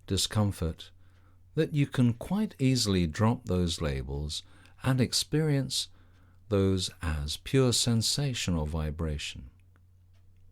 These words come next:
welcoming them all as best you can. That's right. Now welcome and be aware of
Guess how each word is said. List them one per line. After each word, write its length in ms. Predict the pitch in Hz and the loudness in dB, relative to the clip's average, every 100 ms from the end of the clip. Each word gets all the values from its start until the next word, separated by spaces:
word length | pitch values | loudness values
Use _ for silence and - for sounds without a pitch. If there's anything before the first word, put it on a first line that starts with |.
| - - - - - - - - - - - _ _ - - _ - - - - _ | -20 -20 -20 -20 -20 -20 -20 -20 -20 -20 -20 _ _ -20 -20 _ -20 -20 -20 -20 _
welcoming 520 | 107 117 113 110 110 107 | 2 4 4 4 4 4
them 140 | 104 | 2
all 360 | - 104 65 57 | 0 -2 -2 -6
as 100 | 78 | -6
best 340 | 92 82 - | -4 -4 -4
you 60 | 92 | -6
can. 340 | - 107 65 - - - - - - - - - - - - - - - - - - - - - - - - _ _ - | -4 -6 -8 -14 -20 -20 -20 -20 -20 -20 -20 -20 -20 -20 -20 -20 -20 -20 -20 -20 -20 -20 -20 -20 -20 -20 -20 _ _ -10
That's 340 | - 73 - - | -6 -4 -4 -6
right. 400 | 60 - - - - - - - - _ _ - - - - _ _ - - _ - - _ _ - - - - - - - _ - - - - _ - - - - - - - - - | -8 -10 -16 -20 -20 -20 -20 -20 -20 _ _ -20 -20 -20 -20 _ _ -20 -20 _ -20 -20 _ _ -20 -20 -20 -20 -20 -20 -20 _ -20 -20 -20 -20 _ -20 -20 -20 -20 -20 -20 -20 -20 -4
Now 260 | 101 123 139 | 4 6 6
welcome 640 | 117 92 87 - 92 87 87 - - | 4 2 0 0 0 0 -4 -14 -6
and 200 | 151 202 | -2 0
be 120 | 180 | 2
aware 420 | 127 98 92 92 | 2 2 2 4
of 260 | 90 87 | 2 0